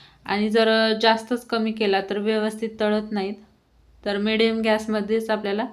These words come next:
ही शंकरपाळी तळून घ्यायची आहेत, जेणेकरून कलरसुद्धा सुरेख येईल आणि खायलासुद्धा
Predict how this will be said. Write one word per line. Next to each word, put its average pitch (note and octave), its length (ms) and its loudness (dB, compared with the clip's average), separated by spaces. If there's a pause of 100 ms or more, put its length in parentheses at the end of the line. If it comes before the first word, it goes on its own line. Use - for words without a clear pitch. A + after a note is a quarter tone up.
(440)
ही A#3 80 -2
शंकरपाळी G#3+ 680 0
तळून G#3 260 2
घ्यायची G#3 320 0
आहेत, G3 220 -4 (440)
जेणेकरून A3 640 0
कलरसुद्धा A3 840 2 (240)
सुरेख A3+ 480 2
येईल A3 340 0
आणि G3+ 320 -4
खायलासुद्धा G#3+ 580 2